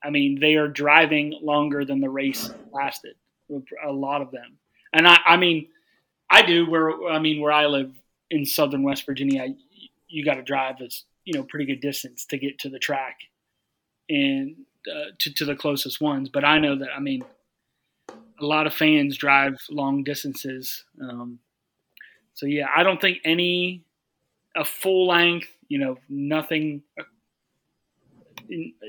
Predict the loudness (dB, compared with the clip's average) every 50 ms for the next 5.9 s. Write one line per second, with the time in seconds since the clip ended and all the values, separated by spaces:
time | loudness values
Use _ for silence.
0 | -20 -14 _ -4 -4 -4 -4 -4 0 2 2 2 4 2 0 2 4 2 2 2
1 | 0 -4 -4 -4 -4 -4 -4 -4 -4 -4 -6 -4 -2 -2 0 0 0 0 0 0
2 | 0 0 0 0 -2 -2 -4 -6 -8 -8 -8 -10 -6 -2 -2 -2 0 0 0 0
3 | 0 0 -2 -4 -6 -4 -6 -6 -6 -6 -8 -6 -6 -6 -2 4 4 4 4 4
4 | 0 -8 -8 -8 -6 -4 -4 -6 -6 -10 -14 -14 -16 -16 _ _ _ _ _ -6
5 | -4 -4 -4 -4 -6 -10 -14 -18 -20 -20 -20 -20 -20 -20 -20 _ -20